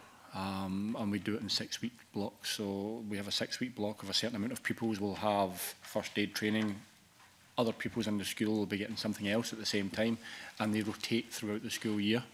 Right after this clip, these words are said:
So everyone gets it during the school year. I would also probably include that, though, yes, the first aid training is a health and well-being outcome, but this type of thing can be linked into numeracy. You can do surveys on,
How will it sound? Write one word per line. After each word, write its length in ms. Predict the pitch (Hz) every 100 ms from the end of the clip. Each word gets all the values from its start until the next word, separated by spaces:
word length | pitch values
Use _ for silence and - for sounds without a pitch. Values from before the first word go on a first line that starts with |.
| - - - - - - -
So 200 | - 110
everyone 340 | 110 113 104 104
gets 280 | 101 107 -
it 140 | 120
during 340 | 104 104 101 98
the 80 | 95
school 380 | - 101 98
year. 280 | 95 104 120 - - - - - - -
I 60 | 123
would 240 | 110 104
also 480 | 135 156 - 135 131 - - -
probably 480 | - - 120 113 113
include 480 | 107 101 - 117 104
that, 200 | 110 120
though, 320 | 113 104 104 - -
yes, 500 | 107 113 131 - -
the 140 | 113
first 340 | 110 123 113 -
aid 180 | 110 -
training 340 | 113 107 110
is 180 | 110 98
a 80 | 90
health 280 | 110 104
and 140 | 101 101
well-being 560 | 104 101 92 104 104 117
outcome, 480 | 107 131 - 143 160 - - - - - 110 101 - -
but 180 | -
this 140 | 120 120
type 240 | 139 123
of 60 | 117
thing 260 | 113 110
can 160 | 107 104
be 80 | 101
linked 360 | 98 107 -
into 280 | 101 98 -
numeracy. 600 | 92 95 110 120 - 120
You 120 | 107
can 180 | 98 98
do 140 | 92 90
surveys 640 | - 92 95 101 107 107
on, 260 | 107 104